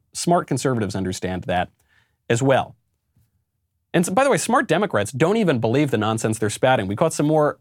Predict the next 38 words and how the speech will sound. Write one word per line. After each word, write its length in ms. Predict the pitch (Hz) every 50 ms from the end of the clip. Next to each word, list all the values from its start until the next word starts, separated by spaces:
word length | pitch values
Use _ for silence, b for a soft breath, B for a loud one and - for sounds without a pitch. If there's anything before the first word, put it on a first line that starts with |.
| _ -
left-wing 400 | 127 143 147 - - 156 139 131
politicians 580 | - 135 123 113 110 120 135 123 - 101 95 113
violating 400 | 113 104 110 113 113 107 110 107
their 160 | 98 98 98
own 140 | 101 104 -
orders, 420 | - 107 113 117 101 67 - - - _ _ _ _ _ _ _ _ _ _ _ - -
which 340 | - 123 127 123 - - b b b b b b
does 220 | - 196 196 190
fill 180 | - - 170 147
my 160 | 135 120 113
cup 220 | 110 - 117 -
with 100 | 117 107
leftist 380 | 110 107 104 - - 104 - -
ears 180 | 113 107 101 107
as 100 | 95 104
a 60 | 101
slight 300 | - - 131 127 123 -
consolation 580 | - 120 113 110 - 98 101 107 104 - 90
to 60 | 87 95
the 80 | 90
madness 420 | 90 92 101 107 107 107 101 - 95
around 300 | 90 90 95 95 92 78
us. 100 | 71 B B B B B B B B B _ _ _
Speaking 440 | - - - - 165 170 - 156 175
of 100 | 214 196
the 80 | 151
leftist 340 | 120 110 104 - 117 - -
ears, 160 | 110 104 -
have 80 | - 127
you 80 | 127
noticed? 320 | 127 156 185 170 - - -
This 80 | 127
is 80 | 123 113
a 60 | 110
new 180 | 107 110 113 107
leftist 340 | 107 101 98 - 107 - 107
ears 140 | 90 90
tumbler. 300 | - 117 120 - - -